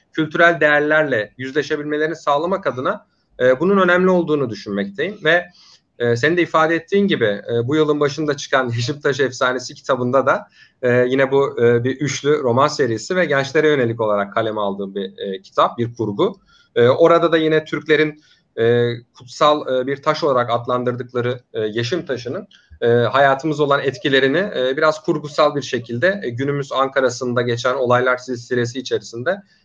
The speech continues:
e, dile getirmeye ve aktarmaya çalıştım. E, işte, e, biz böyle ufak ufak, e, romanlarla, hikayelerle, öykülerle, e, bunun devamında özellikle gençlerin, e, popüler olarak kullandıkları, e, bilgisayarlar ve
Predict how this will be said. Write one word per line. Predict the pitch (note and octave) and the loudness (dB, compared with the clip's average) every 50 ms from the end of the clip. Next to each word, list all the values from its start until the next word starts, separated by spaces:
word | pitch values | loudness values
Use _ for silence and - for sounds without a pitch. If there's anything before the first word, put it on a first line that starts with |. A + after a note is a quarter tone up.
| _ _ - | _ _ -2
e, | A#2 A#2+ | 0 2
dile | A#2+ D3 E3 | 4 4 4
getirmeye | D3+ C#3 B2+ - - C3 D#3 F#3+ G3+ | 4 4 2 2 0 0 2 4 4
ve | F3+ | 4
aktarmaya | D#3 D3+ - - D3+ D3 D3+ D#3 D#3 | 4 2 2 0 0 2 4 2 0
çalıştım. | D3+ - A#3 G3+ - - - G#3+ A#3+ - _ _ _ - - - _ _ _ B2 | 2 0 -4 -4 -4 -10 -12 -14 -16 -16 _ _ _ -20 -20 -20 _ _ _ 0
E, | A#2 A#2+ A#2+ A#2+ A#2+ A#2+ _ _ _ _ _ | 2 2 2 2 0 -4 _ _ _ _ _
işte, | B2+ - - - F#3+ F#3 F3+ F#3 F#3 - _ - | -12 -12 0 2 4 4 4 2 -2 -14 _ -4
e, | C3 B2 B2 B2+ B2 B2+ C#3 | 0 0 2 0 0 -2 -4
biz | F#3 G3 G3 G3 D3+ | -6 -6 -6 -4 -2
böyle | F#3+ G3+ G3 F3 | 0 2 2 2
ufak | E3+ D3+ - G3 G3 | 0 2 2 0 0
ufak, | - _ - D3+ D3+ - - _ - | 0 _ -2 -2 -2 -2 -6 _ -2
e, | B2+ | 0
romanlarla, | B2 B2 B2+ B2 B2+ B2+ C#3+ D3+ D3+ D#3 D#3+ D#3 D#3+ D#3 D3 C#3 C#3+ | 2 2 2 2 2 4 4 4 2 2 2 2 2 2 2 2 0
hikayelerle, | C#3 B2 A#2+ - C#3+ C3+ C3+ C3+ C#3 C#3+ D3 D3 C#3 | 0 -2 -2 0 2 4 4 4 4 2 2 2 0
öykülerle, | C#3 B2+ B2 B2 A#2+ - C3+ B2+ B2+ B2+ A#2+ A2 A#2 - - _ _ _ _ - | 0 0 -2 -2 -4 -2 2 4 4 4 4 2 -2 -4 -6 _ _ _ _ -4
e, | A2 A2 | -2 0
bunun | B2 D3+ E3+ E3+ | 0 0 2 4
devamında | D#3 D3+ D3+ D3+ D3+ D#3+ D#3+ D#3+ D#3 D#3 | 4 4 6 6 4 2 0 0 0 0
özellikle | C#3+ C3 C#3 C#3 C#3+ D#3 D#3 D#3 D#3 | 0 2 2 0 0 0 -2 -4 -4
gençlerin, | C#3 C#3 C3 C3 B2+ - - D3 D3+ D3+ D3+ | -2 -2 -2 -2 -4 -2 -2 -2 -2 -2 -4
e, | - B2 A#2+ A#2+ A#2 A#2+ A#2 - _ _ _ | -4 -2 0 0 0 0 -2 -8 _ _ _
popüler | C3 B2+ A#2+ D3 C#3+ D3+ D3 D3 - _ _ _ - | -4 -2 0 2 4 4 4 2 -2 _ _ _ 0
olarak | A#2+ B2+ C3 C3 C3 - | 2 4 4 4 2 0
kullandıkları, | - C3+ C3+ C3 C3 C3 C3 C3 C3 - C3+ C3 C3+ C3+ C3+ C3+ - - - _ _ - | -4 0 2 4 4 2 2 -4 -6 -2 -2 0 0 0 -2 -4 -12 -20 -20 _ _ -4
e, | A2 A2 A2+ A2 A2 A2 A2 G#2+ A#2 | -2 -2 0 0 0 -2 -2 0 -2
bilgisayarlar | B2 B2+ B2+ B2 A#2+ - D3 C#3 C#3 C#3+ D#3 D#3 D3+ C#3+ | -2 -2 -2 -6 0 2 4 4 4 4 4 4 4 4
ve | C3+ C3 C#3 D3 | 2 2 2 0